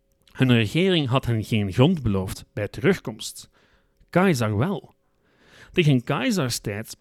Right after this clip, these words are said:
was de loyaliteit van de gemiddelde Romeinse soldaat verschoven van de staat naar zijn generaal.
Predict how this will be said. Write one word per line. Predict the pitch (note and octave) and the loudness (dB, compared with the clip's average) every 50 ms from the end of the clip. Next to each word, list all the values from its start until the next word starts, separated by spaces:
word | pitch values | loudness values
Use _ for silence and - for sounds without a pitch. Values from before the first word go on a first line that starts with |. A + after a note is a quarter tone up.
| _ _ - | _ _ -2
was | - C#3+ D#3 D3 | 4 4 6 8
de | C3+ | 10
loyaliteit | B2+ A#2+ A#2 A2+ A2 A2 - - D3 F#3+ - | 8 8 8 8 4 0 -2 -2 -2 -2 -2
van | - D#3 | -4 -2
de | C#3 A#2 | -2 0
gemiddelde | G#2+ A2+ A2 B2 F#3+ A3 F#3 C#3 B2+ A#2+ | 2 2 2 2 4 2 4 4 2 2
Romeinse | A2+ A2 G#2+ G#2 G2+ - B2+ | 2 2 0 -2 -4 -6 -4
soldaat | A#2 D#3 D#3+ D#3+ G3+ G3+ G#3+ G3 - D3+ | -4 -4 -4 -2 -2 -2 -2 -2 -4 -6
verschoven | B2+ B2+ A#2+ - - - F#3 G3 G3 E3 C3+ | -8 -4 -4 -4 -2 0 2 2 2 2 0
van | B2 A2 | -2 -2
de | G#2 F#2+ | -4 -4
staat | - - - - B3+ C4 C4 A3 G#3 - - - - _ _ _ - - - - | -6 -6 -6 -6 -8 -6 -6 -6 -8 -10 -14 -18 -18 _ _ _ -20 -20 -14 -2
naar | - C#3 D3 F3 F3+ D3+ | 2 4 4 4 4 2
zijn | D#3 D3+ B2+ | 0 -2 -2
generaal. | A2 G#2 G#2+ A2 C3 G3 G3 C#3 G#2 G2+ - | -4 -6 -6 -4 -4 -4 -4 -6 -8 -12 -18